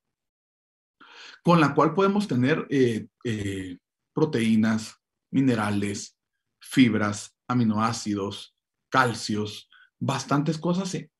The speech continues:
en, en una sola croqueta. Pero también tenemos que tomar en cuenta que el estómago del perro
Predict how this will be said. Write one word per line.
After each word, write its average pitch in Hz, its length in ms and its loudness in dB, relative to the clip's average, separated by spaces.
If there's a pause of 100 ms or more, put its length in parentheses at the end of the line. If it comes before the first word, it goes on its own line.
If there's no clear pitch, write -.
en, 120 340 2
en 120 220 2
una 139 140 2
sola 143 340 -2
croqueta. 123 680 -4 (460)
Pero 196 240 2
también 151 280 2
tenemos 180 320 4
que 190 80 -4
tomar 185 320 2
en 185 140 0
cuenta 160 460 -4 (240)
que 143 120 2
el 117 120 2
estómago 196 540 0
del 120 180 -2
perro 127 440 -4